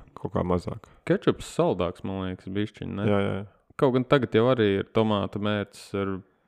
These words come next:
Speaker 2: piecpadsmit tūkstoši
Speaker 1: Garšām.
Speaker 2: garšām visādām.
Speaker 1: Jā, jā.
Speaker 2: Tur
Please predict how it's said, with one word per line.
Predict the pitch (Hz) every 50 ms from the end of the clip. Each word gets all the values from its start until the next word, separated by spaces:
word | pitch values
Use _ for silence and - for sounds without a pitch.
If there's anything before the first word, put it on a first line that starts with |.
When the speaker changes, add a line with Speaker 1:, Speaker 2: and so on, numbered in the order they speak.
| _
Speaker 2:
piecpadsmit | - 107 104 98 - - - - - - 101 95 _ _ _ _
tūkstoši | - 104 104 107 - - 87 101 113
Speaker 1:
Garšām. | 101 104 101 98 107 107
Speaker 2:
garšām | 104 - 113 101 104 101 101
visādām. | 107 - 101 101 101 101 98 101
Speaker 1:
Jā, | 101
jā. | 101 104 98
Speaker 2:
Tur | - 107 98